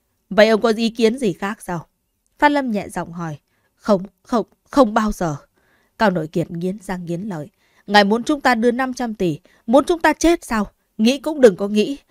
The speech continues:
Ta cho ngài tối đa là hai trăm tỷ, ngài có muốn hay không đây?" "Kiệt à, câm miệng!" Cao Thiên Thu quát. "Ba,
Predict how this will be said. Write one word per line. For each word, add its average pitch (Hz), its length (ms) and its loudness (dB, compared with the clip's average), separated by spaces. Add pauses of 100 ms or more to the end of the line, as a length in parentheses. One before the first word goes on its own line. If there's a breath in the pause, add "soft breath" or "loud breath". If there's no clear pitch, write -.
(180 soft breath)
Ta 240 120 4
cho 226 160 4
ngài 196 240 0
tối 240 260 0
đa 262 180 0
là 202 120 2
hai 233 180 -2
trăm 247 240 -4
tỷ, 180 340 -2
ngài 226 220 4
có 247 140 0
muốn 277 220 4
hay 302 140 -2
không 214 260 -6
đây?" 196 180 -4 (500)
"Kiệt 214 180 8
à, 175 260 -2 (220)
câm 277 240 6
miệng!" 202 200 -2 (640)
Cao 214 120 0
Thiên 202 220 -4
Thu 175 200 -2
quát. 208 240 -10 (440)
"Ba, 202 340 2